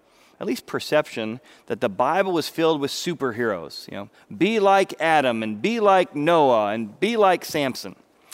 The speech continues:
What we're gonna find is something very different as we go through the Bible. These characters are not superheroes who do everything right. In fact, more often than not,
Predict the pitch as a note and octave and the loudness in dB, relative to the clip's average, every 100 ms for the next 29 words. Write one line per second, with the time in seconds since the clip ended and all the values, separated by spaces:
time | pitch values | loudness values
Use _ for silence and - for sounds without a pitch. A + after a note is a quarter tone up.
0 | - - - - _ - G#2+ G#3 B3 F#3+ | -20 -20 -20 -20 _ -4 0 0 0 -2
1 | - C#3 C3 A#2 - B2 B2 A2+ B2 A#2 | 0 0 0 -2 -2 -2 -2 -2 0 0
2 | G#2+ F#2+ G#2+ F#2+ D2+ - G#2 G#2 G2+ - | -2 -6 -6 -6 -12 -14 -12 -10 -10 -10
3 | F#2+ F#2 E2+ D#2 - _ _ _ _ - | -10 -6 -6 -6 -12 _ _ _ _ -20
4 | - - _ C#3+ F#3+ - F3+ E3 D3 C3+ | -20 -20 _ -4 -4 0 2 2 0 -6
5 | B2 A#2+ - - D3 C3 G#2+ G2 F#2+ C#3+ | -2 -2 -2 -4 -6 -4 -4 -2 -2 -4
6 | - - _ _ _ - A2 A2 A#2 A2 | -10 -16 _ _ _ -10 -6 -2 -2 -2
7 | G2+ G#2+ A2 F#2+ - - _ _ _ _ | -6 -2 -2 -2 -8 -20 _ _ _ _
8 | _ - - C3+ A#2+ C3+ D#3 D3+ C#3+ B2 | _ -12 -2 0 0 2 2 2 -2 -4
9 | A#2 B2 E3+ | -2 0 0